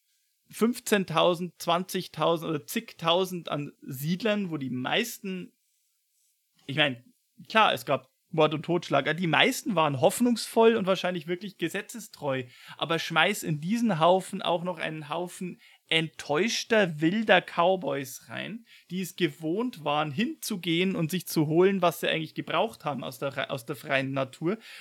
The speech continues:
und die es von, äh, von Berufswegen, also nicht nur gut reiten können mussten, sondern auch gut schießen können mussten. Und du hast halt wirklich hier ein absolutes Pulverfass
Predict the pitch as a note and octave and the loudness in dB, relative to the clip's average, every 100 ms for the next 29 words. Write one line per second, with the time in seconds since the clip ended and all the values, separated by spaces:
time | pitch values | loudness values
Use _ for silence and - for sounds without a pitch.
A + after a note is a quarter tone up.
0 | F3+ - E3+ F3 F#3+ F#3+ - D#3+ D#3+ D#3+ | -12 -4 -4 -2 -4 -4 -4 -4 -4 -6
1 | D#3+ D#3 C3 D3+ C#3 D#3+ F#3 C#4 - D#3 | -8 -10 -8 -8 -4 -4 -4 -8 -12 -8
2 | D3 C#3 D3 F3+ F3+ _ _ D3+ D3 F#3 | -4 -2 -4 -8 -10 _ _ -2 2 0
3 | - F3 E3+ D#3+ C3 G3+ - - A3 A3 | 2 0 2 2 4 2 0 -4 -4 -4
4 | - F#3 F#3 F#3 F3+ - D#3 D#3 D#3 D#3+ | -4 -4 -2 -4 -6 -8 -8 -8 -6 -8
5 | - C#3+ B2+ G#3+ A#3 D3+ - C3 B2+ D3+ | -6 -10 -8 -10 -10 -12 -6 -4 -4 -6
6 | D#3 - A3 G3 - - _ _ _ - | -10 -10 -10 -10 -16 -20 _ _ _ -6
7 | C4 F3+ D3 D#3 - D#3+ D3+ B2 C3+ C#3+ | -4 -2 2 2 0 -6 -6 -6 -8 -8
8 | A#2+ D3+ C#3+ C3+ - B2 - C3+ B2 B2 | -8 -8 -8 -8 -10 -12 -12 -14 -12 -14
9 | A#2+ C#3+ C3+ C#3 B2+ B2 A#2 - - | -8 -4 -2 -2 -4 -8 -8 -12 -18